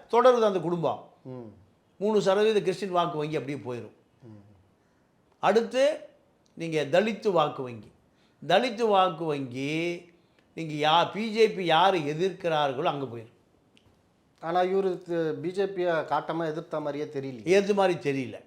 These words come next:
Speaker 2: ம்.
Speaker 1: அப்போ அடுத்து எங்க போய் போறாரு?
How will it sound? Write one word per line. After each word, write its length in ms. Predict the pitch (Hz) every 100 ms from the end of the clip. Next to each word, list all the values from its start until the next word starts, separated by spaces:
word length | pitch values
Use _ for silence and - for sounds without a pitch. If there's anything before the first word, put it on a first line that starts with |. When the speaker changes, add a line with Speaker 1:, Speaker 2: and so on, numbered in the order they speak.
| _
Speaker 2:
ம். 120 | 113
Speaker 1:
அப்போ 420 | 107 165 208 254 285 - _ _ _
அடுத்து 440 | - 202 240 226 233 214 196 185 170 165
எங்க 200 | 165 190
போய் 140 | 185 170
போறாரு? 800 | 156 156 156 151 151 156 160